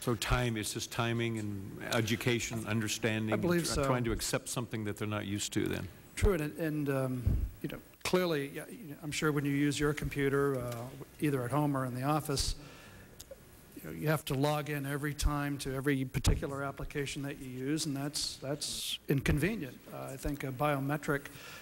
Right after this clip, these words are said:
Speaker 2: system may be coming sooner than people think from the commercial sector because it will make commerce easier, it'll make office automation easier, it'll make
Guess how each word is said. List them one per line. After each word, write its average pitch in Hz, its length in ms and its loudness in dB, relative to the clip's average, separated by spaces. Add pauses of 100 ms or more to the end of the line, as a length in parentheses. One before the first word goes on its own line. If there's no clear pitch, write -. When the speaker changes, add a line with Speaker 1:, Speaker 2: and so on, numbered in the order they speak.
(140)
Speaker 2:
system 151 640 4
may 147 160 2
be 147 140 2
coming 151 320 4
sooner 160 320 4
than 143 160 2
people 147 300 0
think 190 260 0
from 131 220 -2
the 127 60 -4
commercial 156 420 4
sector 135 400 0
because 135 480 -2
it 143 80 -2
will 143 100 -2
make 135 520 4 (580)
commerce 143 680 2 (100)
easier, 147 520 2
it'll 135 220 -6
make 131 280 -4
office 139 320 0
automation 143 560 4
easier, 156 460 2
it'll 156 140 -8
make 151 260 0